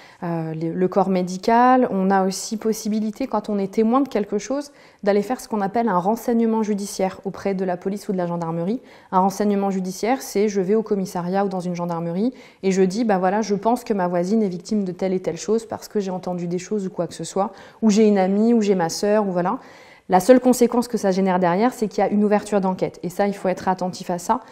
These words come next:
parce qu'on n'a jamais, on sait jamais, en fait, vraiment ce qui peut se passer derrière en termes de conséquences pour la victime. Donc, oser en parler.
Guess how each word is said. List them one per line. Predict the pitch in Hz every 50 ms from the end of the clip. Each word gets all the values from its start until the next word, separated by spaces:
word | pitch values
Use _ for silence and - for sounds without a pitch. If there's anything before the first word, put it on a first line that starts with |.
| - - - _
parce | - 185 175 -
qu'on | - 226 208
n'a | 190 185
jamais, | 185 180 202 202 214 208
on | - 202
sait | 190 - 214
jamais, | 196 202 196 208 233 247
en | 233 202
fait, | - - 214 196
vraiment | 190 185 202 196 202 208 214 208 208 208
ce | - - -
qui | - - 202
peut | - 202 208
se | 202 208
passer | - 185 196 - - 220 226 - - - - _ _ _
derrière | - 185 196 185 202 208 226 226
en | 220 208
termes | 208 190 190
de | 190 196
conséquences | 190 - 240 226 - 226 214 - 220 226 226
pour | - - 196
la | 190 185
victime. | 190 190 185 185 - 160 151 156 - _ _ - - - - - - - - - - - - _ _ _ _ _ _ _ _ _
Donc, | 202 190 - -
oser | 254 247 240 226 240
en | 233 226
parler. | 226 240 214 214 226 240 262 294